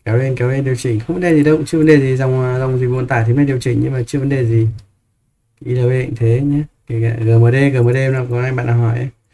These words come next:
Thông thường như này này, các bạn thấy là, anh chị thấy là nếu ở đây nó là một cái nền này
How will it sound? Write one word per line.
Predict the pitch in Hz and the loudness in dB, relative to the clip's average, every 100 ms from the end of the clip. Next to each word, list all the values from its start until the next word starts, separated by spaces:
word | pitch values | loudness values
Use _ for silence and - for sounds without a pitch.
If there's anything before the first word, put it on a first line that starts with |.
| _ _ _ - | _ _ _ -2
Thông | 147 | 0
thường | 147 131 | 2 2
như | 135 | 2
này | 135 | 2
này, | 120 117 | 2 0
các | 143 | -2
bạn | 147 120 120 | -6 -4 -2
thấy | 113 | -2
là, | 135 | 0
anh | 135 123 | -4 -6
chị | - - | -8 -2
thấy | 117 | 0
là | 127 | 2
nếu | 120 | 0
ở | 131 | 0
đây | 131 131 | 0 0
nó | 123 | 2
là | 127 127 | 2 0
một | 117 | 0
cái | 113 110 113 | 0 2 2
nền | 127 131 117 | 2 2 4
này | 117 113 | 4 2